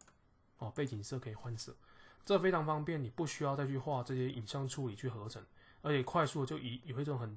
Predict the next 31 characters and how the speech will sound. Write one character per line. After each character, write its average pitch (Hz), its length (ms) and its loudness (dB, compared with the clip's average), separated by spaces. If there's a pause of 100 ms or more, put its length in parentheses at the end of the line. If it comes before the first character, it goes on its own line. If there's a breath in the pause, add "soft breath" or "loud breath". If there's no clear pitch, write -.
(140)
逼 139 160 0
真 139 100 2
的 135 80 2
感 107 200 -4
觉， 107 100 -8
直 117 100 -8
接 117 120 -2
给 107 160 -6
客 135 200 -2
户 123 80 0
看， 117 220 -2 (320 loud breath)
那 135 140 -2
这 143 100 -2
样 123 80 -2
很 110 80 -10
快 120 100 -6
就 127 140 -4
可 127 80 -10
以 104 60 -12
看 117 200 -6
到 113 200 -2
了。 127 80 -12 (420 loud breath)
好， 147 160 0
所 196 160 6
以 175 220 6
这 220 100 0
个 175 80 0
部 175 160 6
分 156 220 2
就 147 80 0
是 143 200 -4